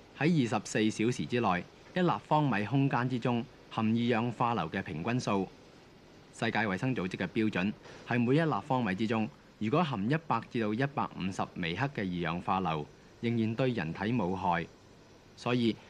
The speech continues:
如果根據勞工處嘅資料啊，本港污染程度並唔算嚴重。不過，有啲環境學家就認為勞工處嘅測量方法並唔夠完善，尤其是空氣污染測量儀器所擺放嘅位置，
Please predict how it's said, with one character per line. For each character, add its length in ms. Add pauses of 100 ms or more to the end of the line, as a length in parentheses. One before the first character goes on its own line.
(100)
如 120
果 40
根 200
據 80
勞 200
工 200
處 140
嘅 120
資 240
料 160
啊， 140 (320)
本 160
港 200
污 120
染 240
程 240
度 200 (320)
並 300
唔 20
算 160
嚴 280
重。 240 (920)
不 60
過， 240 (160)
有 100
啲 140
環 180
境 160
學 160
家 160
就 120
認 220
為 220 (320)
勞 120
工 180
處 120
嘅 100
測 220
量 180
方 240
法 180 (220)
並 200
唔 60
夠 140
完 200
善， 280 (560)
尤 80
其 100
是 200
空 200
氣 160
污 160
染 220
測 180
量 160
儀 260
器 120
所 160
擺 260
放 180
嘅 120
位 220
置， 260